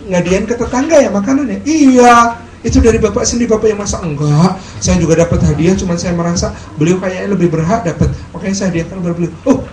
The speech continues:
terus dari mana, Pak?" "Dari sebelah lagi." Datengin lagi sebelahnya. Sampai enam orang.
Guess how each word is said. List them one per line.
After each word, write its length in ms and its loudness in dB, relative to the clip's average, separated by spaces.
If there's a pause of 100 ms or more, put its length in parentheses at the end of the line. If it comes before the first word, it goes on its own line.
terus 160 4
dari 160 8
mana, 160 4
Pak?" 240 0
"Dari 160 2
sebelah 240 2
lagi." 320 0 (880)
Datengin 400 -2
lagi 160 -6
sebelahnya. 460 -6 (1600)
Sampai 480 4
enam 80 0
orang. 480 4